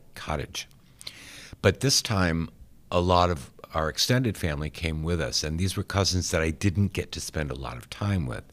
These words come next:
Well, it rained. Rained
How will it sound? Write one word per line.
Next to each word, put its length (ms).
Well, 320
it 160
rained. 360
Rained 320